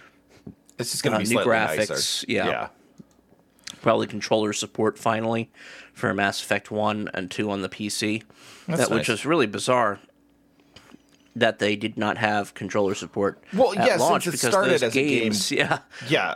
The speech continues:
Speaker 1: that
Speaker 2: came out
Speaker 1: just
Speaker 2: for the Xbox and the P-, uh, you know.
Speaker 1: I can't imagine playing those games without a controller. Uh, someone gifted me a long time ago Mass Effect two on the, on the P C, and I never really played it because famously with Mass Effect, I, um,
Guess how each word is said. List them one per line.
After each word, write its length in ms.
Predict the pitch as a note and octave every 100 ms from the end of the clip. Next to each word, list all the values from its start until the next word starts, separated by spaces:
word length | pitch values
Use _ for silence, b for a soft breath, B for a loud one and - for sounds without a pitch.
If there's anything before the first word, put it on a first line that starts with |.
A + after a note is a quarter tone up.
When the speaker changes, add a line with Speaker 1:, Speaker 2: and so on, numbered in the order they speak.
| B2
Speaker 1:
that 140 | E3+
Speaker 2:
came 180 | C3+ B2+
out 160 | D3 D3+
Speaker 1:
just 100 | B2
Speaker 2:
for 80 |
the 120 | A#2 B2+
Xbox 840 | C#3+ - A#2+ - G2 - - -
and 340 | A2 G#2+ G#2
the 160 | F#2 F#2+
P-, 280 | - - A2+
uh, 280 | - - -
you 160 | A#2 A2
know. 220 | G2 F#2 - B B
Speaker 1:
I 80 | D#3
can't 180 | G3 B3
imagine 400 | C3+ C3 B2+ G#2+
playing 220 | G#2 F#2+
those 160 | F#2+ F2+
games 220 | F#2+ E2+
without 220 | F2 F2
a 20 | -
controller. 500 | E2 F#2 D2 D2 -
Uh, 60 | B2
someone 500 | - G#3 G#3+ D#3+ G2
gifted 260 | C#3 C3 A#2+
me 100 | A#2+
a 80 | G#2+
long 200 | G#2+ A2+
time 220 | A2+ G#2
ago 120 | G2
Mass 240 | F#2+ F2 -
Effect 240 | G#2 F#2+
two 200 | - G2
on 80 | F2
the, 120 | E2 -
on 140 | G2
the 80 | F2 - -
P 160 | A#2 G2
C, 380 | - G2 E2 B B B B B -
and 100 | C#3
I 60 | D3
never 180 | F3+ G#3+
really 200 | F#3 C#3
played 260 | B2+ A#2
it 160 | A2 -
because 640 | G2+ G#2+ G#2+ G2 F#2+ - - _ _ - B B B B B A#2
famously 520 | - C3+ A#2+ A#2 B2+
with 160 | A2+ G#2
Mass 240 | G#2 G#2
Effect, 420 | G#2+ - G#2+ - -
I, 240 | G2+ F#2+
um, 400 | F#2+ F2+ E2 D#2